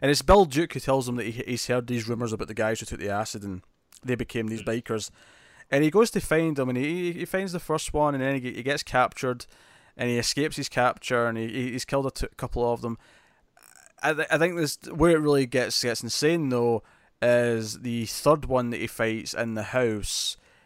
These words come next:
Speaker 1: is, is the one with the, uh, the sword dick, I suppose, for lack of a better,
Speaker 2: <laughs>
Speaker 1: better term.
Speaker 2: Okay.
Speaker 1: He's got a blade
Speaker 2: Yeah.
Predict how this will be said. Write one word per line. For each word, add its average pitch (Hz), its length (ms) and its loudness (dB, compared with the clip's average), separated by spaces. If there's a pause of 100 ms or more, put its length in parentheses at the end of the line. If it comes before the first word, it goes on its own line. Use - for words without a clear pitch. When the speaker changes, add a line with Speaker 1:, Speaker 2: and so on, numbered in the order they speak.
(300)
Speaker 1:
is, 117 720 0
is 127 200 -2
the 131 60 0
one 135 240 2
with 127 160 -4
the, 117 200 0
uh, 110 380 0 (580)
the 117 100 -6
sword 123 360 2
dick, - 360 -4
I - 40 -6
suppose, 113 420 -4
for - 140 -8
lack 110 260 -2
of 101 60 -8
a 104 80 -6
better, 101 480 -2 (360)
Speaker 2:
<laughs> - 360 -20
Speaker 1:
better 117 280 0
term. 110 440 -2
Speaker 2:
Okay. 123 280 0 (240)
Speaker 1:
He's - 180 -6
got 135 120 2
a 131 40 2
blade 131 260 4
Speaker 2:
Yeah. 143 60 6